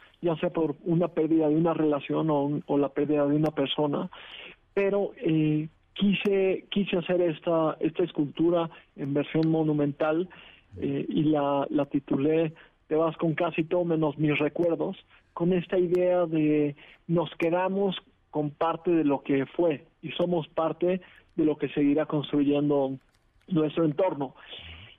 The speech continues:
Y poder, poder tener la oportunidad de, de dejarla permanentemente en el Parque Lincoln, ahí junto a la Torre del Reloj, que le da la bienvenida a muchas, eh, a muchas exposiciones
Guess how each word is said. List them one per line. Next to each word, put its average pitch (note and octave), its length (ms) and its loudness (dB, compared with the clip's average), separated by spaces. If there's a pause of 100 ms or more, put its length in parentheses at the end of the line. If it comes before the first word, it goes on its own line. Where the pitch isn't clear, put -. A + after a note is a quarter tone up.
Y G3+ 720 2 (500)
poder, G3+ 560 0 (220)
poder F#3 260 0
tener G3+ 180 2
la G3+ 80 2
oportunidad D#3+ 600 0
de, D#3 720 0
de D3+ 140 -2
dejarla D#3+ 520 -2
permanentemente D3+ 880 0
en D3+ 120 0
el D3 140 2
Parque D#3+ 340 -2
Lincoln, D#3+ 520 2 (280)
ahí D3 200 2
junto D3+ 340 -2
a D3 40 0
la D3+ 200 0
Torre D#3+ 340 0
del D#3 140 0
Reloj, D3+ 420 0 (140)
que C#3+ 100 -6
le C#3+ 80 0
da D3 120 2
la D#3 120 2
bienvenida D3+ 480 0
a D3 60 0
muchas, D3+ 440 -2 (640)
eh, C#3 540 -2 (160)
a D3 100 -2
muchas D#3 640 0
exposiciones D#3+ 1000 0